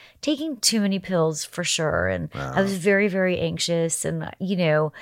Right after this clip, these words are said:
Speaker 1: just, like, all, all of the things, just trying to just, you know, constantly placate, just, like, right? Just this, just tempering anything, 'cause a-, anything that I felt just felt, like, too big.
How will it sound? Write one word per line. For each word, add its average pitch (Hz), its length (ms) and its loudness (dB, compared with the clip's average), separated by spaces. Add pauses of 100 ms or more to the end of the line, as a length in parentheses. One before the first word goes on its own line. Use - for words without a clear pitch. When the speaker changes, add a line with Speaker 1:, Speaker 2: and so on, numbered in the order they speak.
(220)
Speaker 1:
just, - 220 2
like, 311 200 2
all, 226 400 6
all 262 200 10
of 226 120 4
the 214 100 0
things, 170 320 0
just 185 240 0
trying 196 400 0
to 185 100 2
just, 170 400 -2
you 190 100 0
know, 165 280 -2
constantly 170 640 -4
placate, 151 680 -4
just, - 280 -8
like, 113 380 0 (480)
right? 202 420 6
Just 185 380 -2
this, 160 460 4
just - 320 -4
tempering 185 800 4 (420)
anything, 202 560 4
'cause 185 180 0
a-, - 240 0
anything 202 360 4
that 185 120 4
I 170 80 4
felt - 340 4
just 160 180 -6
felt, 165 200 2
like, - 200 -4
too - 240 0
big. 147 480 2